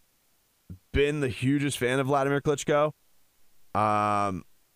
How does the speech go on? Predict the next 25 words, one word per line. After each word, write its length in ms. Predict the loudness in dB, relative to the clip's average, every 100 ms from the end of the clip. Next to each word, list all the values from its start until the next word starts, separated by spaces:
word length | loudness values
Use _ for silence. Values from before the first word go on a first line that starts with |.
| _
you 100 | -4
know, 280 | -2 0 -2 -4
his 380 | -4 -2 -4 -6
reign 640 | -2 -2 0 0 -2 -4 -4
as 220 | -2 -2
champion 520 | -2 -2 -2 -2 0 0
over 220 | 0 0
boxing 440 | 0 0 -2 -2
in 80 | -2
the 60 | 0
heavyweight 320 | 0 0 -2
division 540 | -2 -2 -2 -4 -6 -8 -12
kinda 300 | -4 -2 -2
sucked. 460 | 0 0 -2 -8 -20 _ -20 -20 -20 _ -12
He 920 | -4 -2 -2 0 0 -2 -2 -4 -6 _ _ _ _ -4
kinda 220 | -2 0
held 240 | -2 -2
it 80 | -2
hostage 560 | -2 -2 -2 -4 -4 -4
on 160 | -4 -2
the 80 | -2
other 140 | -2
side 260 | -2 -2 -2
of 60 |
Europe. 340 | -2 0 -2